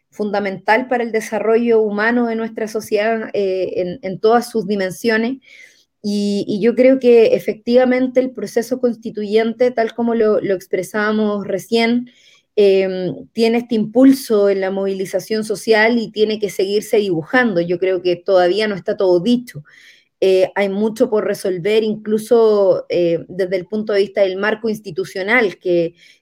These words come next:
que se, que ha determinado el camino de este proceso, las distintas etapas, eh, y que lo ha limitado también, y eso también hay que decirlo. O sea, recordemos que parte del acuerdo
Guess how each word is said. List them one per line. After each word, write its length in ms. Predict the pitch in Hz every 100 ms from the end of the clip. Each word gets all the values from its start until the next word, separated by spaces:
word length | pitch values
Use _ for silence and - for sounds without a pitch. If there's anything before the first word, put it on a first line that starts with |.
| _
que 80 | 185
se, 340 | - 196 180
que 120 | - 196
ha 60 |
determinado 920 | 202 196 185 190 190 254 285 196 175
el 160 | 175 175
camino 420 | 190 202 240 254
de 60 | 226
este 180 | 220
proceso, 560 | 190 185 180 262 262 226
las 160 | 196 180
distintas 500 | 185 233 226 220 190
etapas, 460 | 190 262 262 156 - - - - _ _
eh, 320 | 202 196 185 233
y 100 | -
que 140 | 220
lo 100 | 220
ha 60 | 247
limitado 520 | 240 202 170 214 185
también, 540 | 175 196 277 262 196
y 60 | 170
eso 220 | 190 202
también 320 | 185 185 202
hay 120 | 202 -
que 140 | 170
decirlo. 500 | 156 - 285 208 151
O 40 |
sea, 160 | 151 185
recordemos 600 | 185 180 185 190 202 202 -
que 180 | 202
parte 340 | - 196 190 208
del 140 | 202
acuerdo 600 | 180 175 208 202 214 208